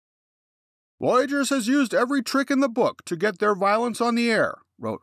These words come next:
Ron Aldridge, who went on to lambaste N B C for its attempts to downplay that violence as, quote, "action fantasy,"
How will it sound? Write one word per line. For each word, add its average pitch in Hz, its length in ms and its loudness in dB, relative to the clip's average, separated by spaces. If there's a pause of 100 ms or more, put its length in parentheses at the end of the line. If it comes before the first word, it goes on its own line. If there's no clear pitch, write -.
Ron 120 200 0
Aldridge, 117 560 -4 (500)
who 131 80 0
went 139 180 0
on 131 140 2
to 131 60 0
lambaste 131 540 -2
N 107 160 -4
B 92 140 -6
C 95 320 -4
for 127 180 -4
its - 160 -8
attempts 139 400 -4
to 127 220 -2
downplay 151 600 -2
that 92 200 -8
violence 95 480 -4
as, 104 240 -4
quote, 135 320 -4 (340)
"action 135 420 -4
fantasy," 143 640 -4